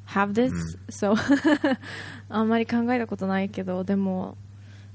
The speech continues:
Speaker 1: 怖いよね。こんな千円、二千円のさ、お金でさ、こんな変なとこで手術させられるとか。
Speaker 2: Well, that's, that, it's not gonna,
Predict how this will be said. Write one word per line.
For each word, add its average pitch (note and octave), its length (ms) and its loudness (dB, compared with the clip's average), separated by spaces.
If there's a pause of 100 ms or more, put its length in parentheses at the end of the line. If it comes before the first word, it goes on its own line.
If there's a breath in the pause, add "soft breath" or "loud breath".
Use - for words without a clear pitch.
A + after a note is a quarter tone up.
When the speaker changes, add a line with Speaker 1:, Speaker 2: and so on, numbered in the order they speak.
Speaker 1:
怖 A3+ 300 2
い D#4+ 60 2
よ C4+ 100 2
ね。 A3 160 2
こ A3+ 120 2
ん A3 60 2
な A3 80 0
千 A#3+ 280 2
円、 A#3 180 2
二 A#3+ 100 2
千 A#3 240 0
円 G#3 220 0
の F#3+ 80 0
さ、 F#3+ 180 0
お F#3+ 80 0
金 F#3+ 340 0
で F#3+ 140 0
さ、 F#3+ 440 -2 (680 loud breath)
こ G3+ 160 -2
ん G3 120 2
な F#3 180 0 (480)
変 G#3+ 260 0
な G3 100 0
と F#3 100 -4
こ F#3 120 -2
で F3+ 100 0
手 F#3+ 240 -4
術 F#3+ 160 -10
さ F#3+ 140 -10
せ F#3+ 180 -4
ら F3 120 -2
れ F3 140 -2
る F#3 160 -4
と - 120 -10
か。 - 220 -8 (680)
Speaker 2:
Well, B2+ 240 2
that's, A#2+ 180 -6 (640)
that, E2+ 140 -4 (140)
it's A2 220 0
not G#2 240 4 (140)
gonna, F#2+ 320 0